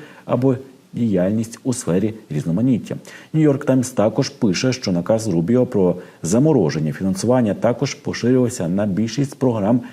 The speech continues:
військової допомоги, зокрема для України, Тайваню та Йорданії. Значну частину цієї допомоги виділяє Державний департамент. Раніше президент України Володимир Зеленський запевняв, що військова допомога від С Ш А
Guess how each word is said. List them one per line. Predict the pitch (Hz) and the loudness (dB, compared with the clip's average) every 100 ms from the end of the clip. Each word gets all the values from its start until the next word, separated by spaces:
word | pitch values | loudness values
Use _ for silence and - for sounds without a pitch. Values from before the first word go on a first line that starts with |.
| - - 139 | -20 -8 -4
військової | 139 - - 117 120 87 | -4 -4 0 2 2 0
допомоги, | 80 90 110 98 | -4 -2 0 0
зокрема | 78 71 87 98 107 | -2 -4 -2 -2 -2
для | 151 92 | 0 -2
України, | 180 - 82 107 117 | -2 -4 -2 0 -2
Тайваню | 113 76 78 85 104 104 - - - | -2 -2 0 0 -2 -4 -12 -14 -6
та | 73 | -2
Йорданії. | 82 95 - 82 62 - - - - - - 98 | -2 -2 0 0 -2 -6 -14 -20 -20 -20 -12 -2
Значну | 156 147 - 85 | 0 0 -2 -2
частину | 90 85 - 147 104 | -2 -2 2 2 2
цієї | - 101 95 | 0 0 0
допомоги | 87 95 110 131 104 | 0 0 2 2 2
виділяє | 87 90 92 117 123 | 2 2 2 4 4
Державний | 98 131 120 98 104 120 120 | 2 2 2 2 2 2 0
департамент. | 98 76 - 123 104 73 - - - | 0 -2 -2 0 2 0 -4 -12 -4
Раніше | 101 127 87 - | 0 2 2 -2
президент | 85 80 78 92 - | -6 -4 -2 -4 -4
України | 98 98 107 | -8 -4 0
Володимир | 87 82 95 90 | 0 0 -2 0
Зеленський | 104 120 123 147 143 - - - - - | 0 0 0 -2 -2 -6 -20 -20 -12 -6
запевняв, | 147 123 156 127 107 101 | 0 2 4 4 2 0
що | - 85 | -2 -2
військова | 113 - 90 78 | -2 -2 -2 0
допомога | 76 87 110 95 80 | -2 -2 -2 0 -2
від | 76 | -2
С | |
Ш | - | -4
А | 104 | -2